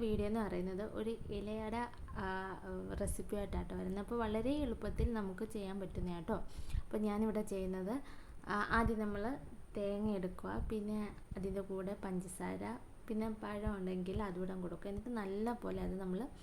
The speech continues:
മിക്സ് ചെയ്ത്, കൈ കൊണ്ട് തന്നെ നല്ല പോലെ മിക്സ് ചെയ്ത് കൊടുക്കണേ. ഇവിടെ നമുക്ക് ഗോതമ്പ് പൊടിയോ, ആം, അരിപ്പൊടിയോ വേണേൽ എടുക്കാം. ഞാനിവിടെ അരിപ്പൊടിയായിരുന്നു എടുത്തത്. അപ്പോൾ നമ്മൾ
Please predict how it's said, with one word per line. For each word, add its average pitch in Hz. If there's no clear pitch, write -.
മിക്സ് 269
ചെയ്ത്, -
കൈ 214
കൊണ്ട് 220
തന്നെ 208
നല്ല 208
പോലെ 196
മിക്സ് -
ചെയ്ത് 190
കൊടുക്കണേ. 185
ഇവിടെ 269
നമുക്ക് 247
ഗോതമ്പ് 226
പൊടിയോ, 220
ആം, 208
അരിപ്പൊടിയോ 220
വേണേൽ 208
എടുക്കാം. 226
ഞാനിവിടെ 226
അരിപ്പൊടിയായിരുന്നു 202
എടുത്തത്. 185
അപ്പോൾ -
നമ്മൾ 226